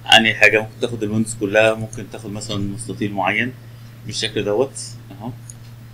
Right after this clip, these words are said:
بيقول لي بعد كده مجرد ان انا حددت اول نقطة واخر نقطة، عايز تسيبها في الذاكرة ولا عايز تسيبها كصورة، يفتح لك تقول لك هتسيبها فين، عايز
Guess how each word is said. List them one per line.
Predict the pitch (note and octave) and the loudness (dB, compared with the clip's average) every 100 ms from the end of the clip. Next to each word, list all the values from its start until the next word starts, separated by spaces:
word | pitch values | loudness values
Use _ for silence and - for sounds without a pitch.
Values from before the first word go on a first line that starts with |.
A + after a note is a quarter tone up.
| - - - - - B2 | -18 -18 -18 -20 -10 8
بيقول | B2 C#3+ | 12 12
لي | C3 | 12
بعد | A#2 | 10
كده | A2+ C3+ C3 | 8 8 8
مجرد | A#2+ B2 B2 A#2+ | 8 6 6 4
ان | A2 | 0
انا | A#2+ A#2 | 0 2
حددت | G#2+ G2+ A2+ A2+ | 2 2 2 0
اول | G#2 A#2 A2 | 0 0 -2
نقطة | A2+ G2 | -2 0
واخر | A2 A#2+ | 0 -2
نقطة، | A#2+ C3 D#3+ D#3 - - - - | -2 0 -2 -2 -10 -12 -8 6
عايز | A#2 C3+ - | 8 8 6
تسيبها | B2+ C3 C3+ - | 6 6 4 2
في | A#2 A2 G#2+ | 6 6 4
الذاكرة | G#2 G#2 G2+ C3 D3+ D3+ - | 0 -4 6 8 8 6 -2
ولا | A2 G#2 | 2 6
عايز | G2+ A#2 | 6 6
تسيبها | A2+ A2+ A#2 | 4 4 2
كصورة، | A2 - A#2+ C3 C#3+ | -6 0 8 8 6
يفتح | A2+ - A#2 A2 | 0 -6 -6 -6
لك | |
تقول | - A2+ | -4 -4
لك | G#2+ | -4
هتسيبها | G2+ G#2+ G2+ | -6 -8 2
فين، | A#2+ B2 B2+ - - - - | 6 6 6 -8 -18 -10 6
عايز | B2+ C#3 C#3 | 6 8 6